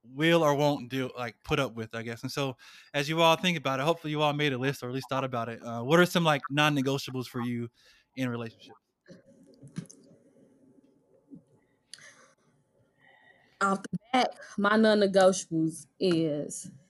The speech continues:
Speaker 2: that emotionally unavailable. If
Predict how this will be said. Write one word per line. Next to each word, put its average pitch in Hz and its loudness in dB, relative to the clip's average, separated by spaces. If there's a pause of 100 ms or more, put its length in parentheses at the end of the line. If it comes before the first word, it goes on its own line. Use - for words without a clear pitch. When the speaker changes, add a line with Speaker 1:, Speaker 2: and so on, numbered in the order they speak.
(140)
Speaker 2:
that 165 -2 (680)
emotionally 196 4
unavailable. 180 2 (100)
If 165 0